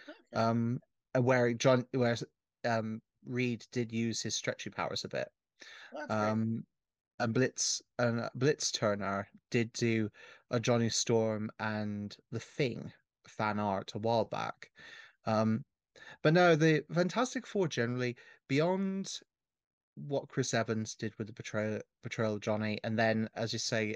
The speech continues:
Speaker 2: that a little bit of simmering tension between Reed and Johnny, and then also Reed and,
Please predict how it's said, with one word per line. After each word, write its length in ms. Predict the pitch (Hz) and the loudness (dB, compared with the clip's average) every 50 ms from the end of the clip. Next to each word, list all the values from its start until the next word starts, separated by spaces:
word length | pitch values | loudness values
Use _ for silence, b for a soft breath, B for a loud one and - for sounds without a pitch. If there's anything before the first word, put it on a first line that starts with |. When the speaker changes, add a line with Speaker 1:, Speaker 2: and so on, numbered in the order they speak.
| - _ | -8 _
Speaker 2:
that 160 | - 120 117 - _ _ _ _ _ | -4 -4 -4 -4 _ _ _ _ _
a 40 | 127 | -2
little 180 | 120 131 131 127 | 0 0 0 2
bit 140 | 139 139 | 2 0
of 80 | 131 - | 0 0
simmering 400 | - - 147 131 135 135 135 131 | 0 -2 -2 0 0 -2 -2 -2
tension 420 | - - 131 139 - - - 135 | -2 -2 -4 -4 -2 -4 -4 -4
between 480 | 131 131 - - - 135 127 123 123 B B B B B B B B B B B B _ _ _ _ _ - | -4 -6 -6 -4 -2 0 0 0 -2 B B B B B B B B B B B B _ _ _ _ _ -4
Reed 420 | 117 113 123 127 131 127 123 123 - - | 0 2 4 6 6 4 4 2 0 -2
and 180 | 123 117 113 | 0 0 2
Johnny, 340 | 110 117 117 117 120 120 117 | 2 2 2 4 4 2 0
and 140 | - 110 117 | 0 0 0
then 140 | 117 117 117 | 0 0 0
also 500 | 117 117 113 - - 120 117 117 113 107 - | 0 -2 -2 -2 -2 -2 0 0 -2 -4 -6
Reed 500 | 110 107 110 117 120 127 127 127 127 127 - - _ | -6 -4 -2 -2 -2 -2 -4 -4 -6 -8 -12 -10 _
and, 800 | 110 110 110 110 110 107 110 107 107 110 110 107 107 107 110 - | -2 -2 0 0 0 0 -2 -2 -4 -4 -4 -4 -4 -6 -8 -10